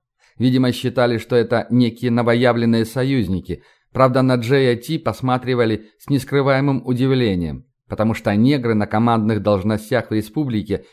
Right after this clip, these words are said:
не использовались. Внизу в траншее их было предостаточно, но на командном пункте мастер чувствовал себя вполне комфортно. Какой-то шнырь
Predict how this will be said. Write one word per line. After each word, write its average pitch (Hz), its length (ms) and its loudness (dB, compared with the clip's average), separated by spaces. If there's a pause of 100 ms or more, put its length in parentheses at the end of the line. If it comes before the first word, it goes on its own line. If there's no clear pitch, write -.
(120)
не 170 120 0
использовались. 85 760 -4 (640)
Внизу 139 320 2
в - 40 -12
траншее 143 520 -2
их 131 240 -4
было 139 200 0
предостаточно, 123 880 -4 (200)
но 117 140 2
на 117 120 2
командном 107 680 0
пункте 139 540 -6 (760)
мастер 131 460 -2
чувствовал 127 520 -2
себя 123 300 -2
вполне 117 360 0
комфортно. 110 760 -4 (260)
Какой-то 131 400 -2
шнырь 147 300 0